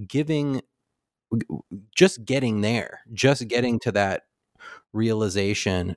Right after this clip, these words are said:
that perhaps, uh, stepping away from it and allowing, uh, the relationship with it to have more give and take, allow the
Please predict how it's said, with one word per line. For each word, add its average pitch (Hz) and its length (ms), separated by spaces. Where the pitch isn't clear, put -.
that 95 360
perhaps, - 920
uh, 98 180
stepping 113 400
away 101 320
from 98 280
it 95 280
and 90 300
allowing, 101 880
uh, 90 420
the 101 140
relationship 101 840
with 95 180
it 82 160
to - 80
have 92 300
more 95 300
give 95 220
and 92 160
take, - 440
allow 98 240
the 92 320